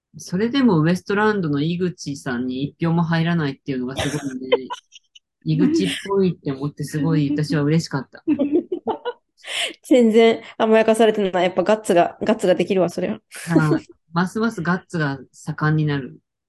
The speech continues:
Speaker 2: そうですよね。なんか。
Speaker 1: 千百七十人投票して一人も入れないってすごいよね。
Speaker 2: <laughs>
Speaker 1: 優勝してんだよ、だって。
Speaker 2: 誰か一人ぐらい好きになってもいいのに。
Speaker 1: ねえ。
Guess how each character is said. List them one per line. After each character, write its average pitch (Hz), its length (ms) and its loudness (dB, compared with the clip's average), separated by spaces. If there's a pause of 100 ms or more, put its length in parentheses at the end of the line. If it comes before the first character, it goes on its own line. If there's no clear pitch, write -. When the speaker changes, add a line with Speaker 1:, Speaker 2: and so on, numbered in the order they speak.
(140)
Speaker 2:
そ 269 140 4
う 254 40 6
で 190 100 2
す 185 100 -4
よ 180 80 2
ね。 180 380 -4 (260)
な 294 180 4
ん 277 40 0
か。 156 200 2
Speaker 1:
千 165 60 4
百 160 140 2
七 226 140 2
十 277 200 2
人 208 200 2
投 160 180 0
票 156 140 0
し 156 60 -10
て 180 80 0
一 196 160 -4
人 240 160 2
も 262 100 2
入 254 80 0
れ 254 80 -2
な 262 120 -4
い 254 40 -6
っ - 20 -8
て 269 100 -6
す 143 160 -8
ご 220 160 -4
い 262 80 -6
よ 147 100 -4
ね。 117 300 -6 (300)
Speaker 2:
<laughs> - 260 -6
Speaker 1:
優 208 180 0
勝 311 240 -4
し - 80 -6
て 339 160 -4
ん 277 40 0
だ 180 80 0
よ、 143 60 2
だ 147 100 2
っ - 80 -12
て。 - 340 0 (640)
Speaker 2:
誰 339 200 4
か 339 100 8
一 - 60 6
人 339 180 6
ぐ 339 40 6
ら 302 120 10
い 359 60 6
好 - 60 -6
き 330 100 4
に 311 80 6
な 233 100 6
っ 233 60 -6
て - 80 2
も 226 100 4
い 277 80 2
い - 20 2
の 285 80 6
に。 294 120 6 (320)
Speaker 1:
ね 214 520 0
え。 147 80 -20